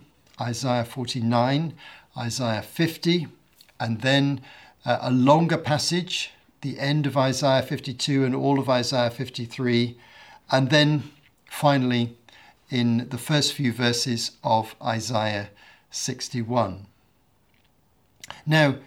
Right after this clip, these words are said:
two out of these prophetic discussions of the individual servant of the Lord, the one in Isaiah fifty and the extended one, Isaiah fifty-two and fifty-three, speak very specifically about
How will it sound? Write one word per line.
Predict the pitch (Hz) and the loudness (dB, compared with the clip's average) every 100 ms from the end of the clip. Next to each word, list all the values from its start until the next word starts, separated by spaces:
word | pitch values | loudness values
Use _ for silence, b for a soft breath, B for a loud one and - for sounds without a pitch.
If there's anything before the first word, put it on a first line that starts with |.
| _ - | _ 0
two | 247 269 | 4 6
out | 190 - | 6 4
of | 131 | 0
these | 107 117 110 - - _ _ _ b b b b | 0 0 0 -4 -6 _ _ _ b b b b
prophetic | - - 180 - 156 - - - _ _ _ | -10 -2 -2 0 -2 -4 -12 -20 _ _ _
discussions | - 143 - 180 - 165 135 120 - - | -4 -4 0 0 0 -2 -2 -4 -6 4
of | 151 127 127 - | 6 6 4 -4
the | 127 127 135 - | 2 2 2 0
individual | 156 151 131 143 139 123 | 2 2 0 -2 0 -2
servant | - 139 123 117 | 0 -2 -4 -8
of | |
the | 113 | -6
Lord, | 113 104 120 | -4 -4 -4
the | 131 | -4
one | 123 139 | -2 0
in | 131 | 0
Isaiah | 127 120 135 117 | -2 -2 -2 -2
fifty | - 131 - 143 143 B B B B | -2 -6 -2 -4 -4 B B B B
and | - 120 123 110 | -6 -2 -2 -2
the | 120 | -4
extended | 117 - 151 139 127 | -2 -2 0 0 -2
one, | 127 123 120 120 | 0 0 0 -4
Isaiah | 123 120 131 123 | -6 -6 -2 -4
fifty-two | 117 127 127 117 139 123 | -4 -8 -8 -8 -4 -4
and | 117 | -4
fifty-three, | - 104 - 117 135 135 110 101 - _ _ _ _ - | -8 -10 -10 -10 -4 -4 -4 -10 -18 _ _ _ _ -14
speak | - - - 175 | -6 -2 0 0
very | 127 175 214 | 2 4 4
specifically | - - - 147 120 120 123 127 | 0 -4 -4 -4 -6 -8 -4 -4
about | 135 131 110 | -2 -2 -4